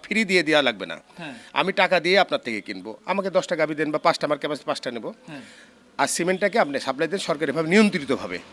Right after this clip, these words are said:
Speaker 2: হ্যাঁ।
Speaker 1: নিয়ন্ত্রিতভাবে। সরকার সরকার আমাদের দিবে।
Speaker 2: হ্যাঁ।
Speaker 1: এই পাঁচটা গাভী বা দশটা গাভী আমি কাজ করতেছি, এই যে
Speaker 2: হ্যাঁ।
Speaker 1: পাঁচ হাজার গরু ঢুকলো,
Speaker 2: হ্যাঁ।
Speaker 1: that's mean বছর শেষে কিন্তু পাঁচ হাজার বাচ্চা আসবে।
Speaker 2: জি।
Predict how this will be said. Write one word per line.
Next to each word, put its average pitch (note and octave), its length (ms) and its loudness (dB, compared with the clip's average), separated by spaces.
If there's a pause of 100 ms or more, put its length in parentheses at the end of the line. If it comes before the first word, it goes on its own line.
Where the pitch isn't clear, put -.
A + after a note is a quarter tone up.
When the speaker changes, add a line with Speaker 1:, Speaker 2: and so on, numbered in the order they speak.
Speaker 2:
হ্যাঁ। D3+ 140 -12
Speaker 1:
নিয়ন্ত্রিতভাবে। D3+ 800 2 (300)
সরকার E3+ 340 0 (460)
সরকার E3 260 0 (360)
আমাদের C3 320 0
দিবে। F2 160 -14
Speaker 2:
হ্যাঁ। - 580 -20
Speaker 1:
এই G#3+ 120 2
পাঁচটা G#3 380 4
গাভী F#3 260 4
বা F#3 100 4
দশটা F3 300 2
গাভী E3+ 240 4
আমি E3 160 4
কাজ D#3 180 0
করতেছি, E3 340 -8
এই F#3 80 -2
যে F3+ 60 -6
Speaker 2:
হ্যাঁ। C#3+ 80 -6
Speaker 1:
পাঁচ F3+ 160 4
হাজার G3 200 2
গরু D#3+ 180 -2
ঢুকলো, C3+ 420 -4 (120)
Speaker 2:
হ্যাঁ। D3 120 -14 (280)
Speaker 1:
that's E3+ 240 4
mean G#3 120 -4
বছর E3+ 240 2
শেষে G#3 280 -4
কিন্তু G#3+ 320 -2 (100)
পাঁচ F#3 180 2
হাজার G3+ 180 -2
বাচ্চা E3+ 300 2
আসবে। F2+ 240 -4 (260)
Speaker 2:
জি। C#3 180 -12